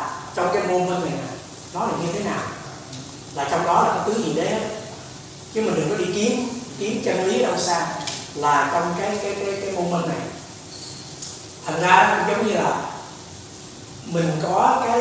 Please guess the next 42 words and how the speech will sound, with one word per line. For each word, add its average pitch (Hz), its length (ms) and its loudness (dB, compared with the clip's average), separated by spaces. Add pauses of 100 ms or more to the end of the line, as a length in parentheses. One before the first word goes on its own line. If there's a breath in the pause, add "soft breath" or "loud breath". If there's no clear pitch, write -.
(140)
cái, 226 120 2
cái, 214 360 0
cái, 208 140 -2
cái 214 120 0
sân 190 300 6
nào 175 220 2
đó, 170 220 0 (400)
thì 143 80 0
cái - 120 0
sân 175 220 4
đó - 280 2
đang 160 220 2
là 151 260 0
cái, 180 240 0
cái, 180 100 -2
cái, 180 240 -6
cái, 180 100 -4 (100)
cái 175 80 -4
giáo 175 200 0
lý 196 120 2
của - 180 0
Đức 196 140 -2
Phật - 200 -4
dạy 139 240 -4
đó. - 60 -4 (520)
Mình 131 140 -10
thấy 208 180 2
ra 196 80 2
cái 175 100 0
sân 156 260 0
đó, - 340 -4
thấy 175 100 0
ra 196 80 2
sự - 220 -2
chuyển 160 220 -6
hóa 160 220 -2
của 160 160 -6
nó. 156 60 -6 (920)
Thì 131 140 -8
that's 156 320 2
the 151 320 -2
moment. 156 260 -2